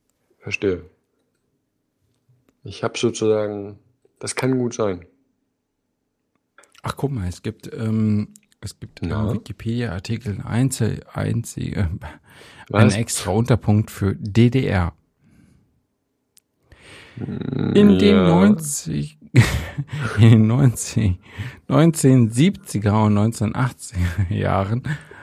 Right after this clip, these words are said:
Speaker 2: war ein historischer Tornister ein seltenes und daher angesagtes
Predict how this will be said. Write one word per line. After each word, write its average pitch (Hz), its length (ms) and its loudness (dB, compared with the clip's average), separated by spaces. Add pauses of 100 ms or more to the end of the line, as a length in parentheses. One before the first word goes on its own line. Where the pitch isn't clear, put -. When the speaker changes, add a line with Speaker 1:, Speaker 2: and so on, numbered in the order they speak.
(240)
Speaker 2:
war 107 320 2
ein 110 220 0
historischer 151 720 -2
Tornister 120 540 2
ein 98 300 4
seltenes 113 640 2
und 98 160 0
daher 101 260 2
angesagtes 104 800 2